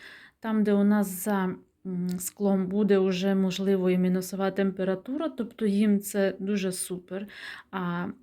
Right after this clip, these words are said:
самі корінчики не дуже люблять переохолодження, також буває це, що у нас й-, е, є, е,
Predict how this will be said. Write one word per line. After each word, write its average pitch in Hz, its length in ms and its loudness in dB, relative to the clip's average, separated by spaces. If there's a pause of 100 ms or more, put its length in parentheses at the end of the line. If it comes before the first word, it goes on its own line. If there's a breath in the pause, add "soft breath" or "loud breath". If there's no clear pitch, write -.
(120)
самі 208 400 2
корінчики 262 680 0
не 202 120 6
дуже 202 300 4
люблять 185 340 2
переохолодження, 254 1080 2
також 220 420 -4
буває 196 460 0
це, 202 260 -6
що 196 400 0 (440 loud breath)
у 208 100 0
нас 208 320 4
й-, 196 180 -2 (100)
е, 185 240 0
є, 196 520 2
е, 180 380 -4